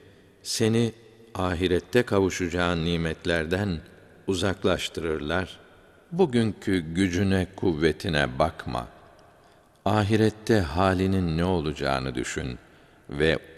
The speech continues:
ona göre iş yap. Ölüm bir ağ gibi seni sarmış, her an yaklaşmaktadır. Hesap vereceksin. Ey müminlerin emiri!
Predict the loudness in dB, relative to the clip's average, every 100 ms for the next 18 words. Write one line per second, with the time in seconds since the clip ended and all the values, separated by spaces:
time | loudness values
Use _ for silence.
0 | 0 2 4 2 2 2 2 -2 -4 -4
1 | -4 -6 -10 -20 -20 -20 -20 -20 _ _
2 | _ _ _ _ 2 4 6 4 4 4
3 | 4 0 -6 0 2 4 2 0 2 0
4 | 0 -2 -2 -4 -2 -2 0 0 -2 -4
5 | -8 -14 -20 -20 -20 -20 -2 2 2 2
6 | 0 0 0 0 -2 -2 0 -2 -2 0
7 | 0 0 -4 -18 -20 -20 -20 -20 -20 -4
8 | -2 2 0 0 0 0 0 0 -2 -2
9 | -6 -8 -12 -20 -20 -20 -20 _ _ _
10 | _ _ _ 0 2 4 0 0 0 2
11 | 2 2 0 0 -2 0 0 -2